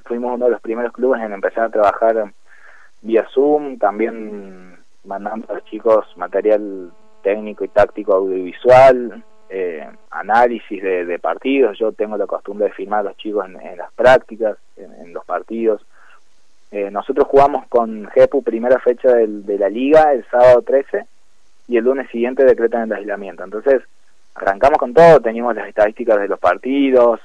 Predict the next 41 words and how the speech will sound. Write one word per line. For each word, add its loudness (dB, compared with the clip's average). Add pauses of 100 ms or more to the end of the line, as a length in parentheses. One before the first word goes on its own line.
eh, -8
los -8
videos, 2
todo, 6 (960)
pero -6
bueno, -4
imagínate -2
lo 4
que 6
es, 2 (880)
eh, -6
pasar 2
de, 8
de, 2 (100)
de -8
vernos 4
todo 6
el -4
tiempo, 2
de 0
estar 2 (640)
con, -16
en -12
la -4
cancha -2
con -4
la 0
pelota 6
y, -4
y -6
al 0
mes, -6
la 6
verdad 6
que 2
ahí 4
sí, -8 (220)
en, -6
en -14
vía 4
virtual 4